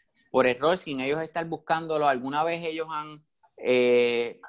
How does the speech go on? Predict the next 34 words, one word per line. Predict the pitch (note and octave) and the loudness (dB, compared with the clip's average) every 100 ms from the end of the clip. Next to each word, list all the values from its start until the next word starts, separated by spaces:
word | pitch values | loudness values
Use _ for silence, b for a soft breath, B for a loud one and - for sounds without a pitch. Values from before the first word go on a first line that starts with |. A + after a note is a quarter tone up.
| _ - | _ -8
pues, | C#3 A#2+ | -2 -2
visto | C#3 G#3+ - E3+ | -2 -6 0 2
algún | C#3 C3 D3+ | 2 0 -8
material, | D#3+ D3 C3+ C#3 D3 F3+ F3+ | -6 -6 -2 0 0 -4 -12
eh, | - B2 A#2+ A#2+ A#2 | -2 2 2 0 -6
sexualmente | B2+ - C3 C#3 D3 | -10 -6 -6 -6 -8
explícito? | D3 - D#3 - G#2+ - _ _ _ _ _ _ _ _ _ - - | -10 -4 -4 -4 -10 -14 _ _ _ _ _ _ _ _ _ -14 2
¿Por | C#3 C#3 | 2 2
qué | D#3+ | 0
traigo | F#3+ G3 F3 | 2 4 6
esto? | B2 - A#2+ G#2 B B B - | 6 2 -2 -2 B B B 6
Una | C#3 F3+ | 8 10
de | G3+ | 8
las | G3 | 6
cosas | G#3 G3+ G3 | 4 6 2
que, | - E3 D3+ D3 B2 - | 6 6 6 4 0 0
que | |
estamos | C3+ C#3+ D3+ F3 | 0 0 -2 -2
viendo | E3+ F3 F3+ C#3 C3 - | -2 -4 -4 -2 -2 -2
es | C#3 _ | -8 _
que | - C#3+ C3+ _ _ _ _ _ | -2 -2 -2 _ _ _ _ _
muchos | - C3 E3 - F#3 F#3 | -4 -2 -2 0 0 0
menores | D#3 C#3+ C#3+ D3+ | -4 -2 -4 -2
de | E3 | 0
edad | D#3 C#3 - - _ _ - | 4 4 2 -20 _ _ -6
están | B2+ B2 C3+ C3 | -6 -4 -6 -6
encontrándose | D3 D#3+ D#3 F#3 F3+ D#3 B2+ | -6 -8 -8 -8 -8 -8 -6
con | B2+ | -4
material | B2+ B2 A#2+ B2 | -4 -4 -4 -4
pornográfico | E3 E3+ F#3+ F#3+ E3 C#3+ - _ | -6 -4 -2 -2 -4 -4 -6 _
sin | - - C#3 C3+ | -18 -8 -6 -2
ellos | E3 F#3 | -2 -2
estar | F3 F3 | -2 -4
buscándolo. | E3+ D3 - B2 A#2+ G#2+ - | -2 -8 0 0 0 -6 -12